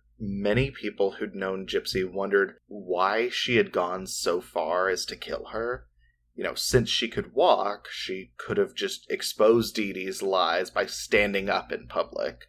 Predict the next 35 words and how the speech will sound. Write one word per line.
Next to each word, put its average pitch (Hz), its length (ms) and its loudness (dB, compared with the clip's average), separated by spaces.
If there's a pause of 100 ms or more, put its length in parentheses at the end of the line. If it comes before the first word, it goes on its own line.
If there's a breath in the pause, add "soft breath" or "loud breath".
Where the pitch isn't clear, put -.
(120)
But 113 220 2 (160)
Gypsy 247 460 -4
had 220 120 2
been 135 240 0
conditioned 113 600 0
to 104 80 -4
think 101 300 -6
nobody 98 720 0
would 90 300 -4
believe 87 380 -4
her. - 340 -4 (560 soft breath)
And 101 360 0
she 120 220 0
explained, 117 600 0 (340 loud breath)
"I - 120 6
couldn't 160 420 -4
just 123 240 -4
jump 113 320 4
out 110 140 8
of 101 60 6
the 101 60 4
wheelchair 101 560 6
because 95 380 -2 (240)
I 107 140 6
was 127 160 6
afraid 113 580 2 (100)
and 101 200 -6 (200)
I 117 140 0
didn't 131 240 -2
know 110 140 4
what 98 200 6
my 95 160 -2
mom 95 300 -2
would 92 200 -4
do. 98 420 0